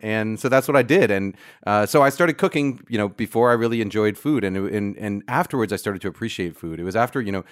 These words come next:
I started learning the process of cooking and seeing what goes into making food that I started to appreciate food, um, in a different way than, uh, um, than I ever did. Um, and, you know, I appreciated the complexities that, of it, uh, appreciated,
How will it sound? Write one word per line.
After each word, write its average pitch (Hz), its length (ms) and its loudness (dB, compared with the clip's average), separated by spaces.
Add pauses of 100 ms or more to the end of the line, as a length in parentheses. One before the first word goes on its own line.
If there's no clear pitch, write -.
(160)
I 113 60 -6
started 107 260 0
learning 104 240 -2
the 92 60 -4
process - 340 -4
of 101 120 -10
cooking 123 280 -6
and 90 140 -8
seeing 95 240 -8
what 90 140 -4
goes 90 160 -6
into 90 200 -10
making 120 360 -4
food 92 420 -4 (400)
that 92 240 0
I 90 120 -8
started 90 360 -6
to 87 320 -8
appreciate 123 440 -4
food, 101 220 -4
um, 107 220 -2
in 180 100 2
a 175 60 2
different 147 260 -2
way 123 120 4
than, 101 320 -2 (180)
uh, 92 240 -8
um, 85 340 -8 (520)
than 95 160 -4
I 90 80 0
ever 90 180 -4
did. 85 500 -2
Um, 85 380 -8 (120)
and, 85 360 -10
you 110 60 -6
know, 90 80 -4
I 90 60 -2
appreciated 92 400 -6
the 80 60 -14
complexities 110 580 -6
that, 101 140 -4
of 98 200 -4
it, 92 300 -4
uh, 80 360 -8 (120)
appreciated, 85 600 -10